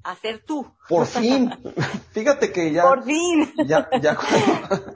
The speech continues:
Speaker 2: <laughs> ya cuando tenía más o menos unos, te puedo decir, veintiséis, veintisiete años, ya tenía mucha seguridad, ya más o menos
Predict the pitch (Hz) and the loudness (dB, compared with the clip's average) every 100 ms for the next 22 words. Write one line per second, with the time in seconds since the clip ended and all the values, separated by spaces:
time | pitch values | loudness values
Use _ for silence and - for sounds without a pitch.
0 | - - - - - 156 160 185 175 165 | -20 -20 -20 -20 -4 -4 0 0 2 4
1 | 151 131 113 85 - _ 143 143 165 170 | 4 4 -2 -8 -20 _ -4 -2 0 0
2 | 156 117 135 175 175 160 160 151 151 139 | 0 -2 -6 -6 -4 -4 -4 -6 -8 -8
3 | - _ _ _ _ _ _ _ _ _ | -12 _ _ _ _ _ _ _ _ _
4 | _ 151 156 151 156 156 139 120 - 151 | _ -4 -2 -2 -2 -4 -6 -10 -4 -4
5 | 156 139 123 - 151 147 147 147 143 135 | -2 -6 -8 -6 -8 -4 -2 -2 -4 -4
6 | 139 135 139 143 139 113 104 123 139 135 | -6 -6 -8 -10 -12 -14 -10 -4 -4 -4
7 | 135 - _ _ 127 131 135 131 127 123 | -12 -20 _ _ _ -6 -4 -4 -6 -8
8 | 127 123 131 113 - | -10 -8 -8 -12 -16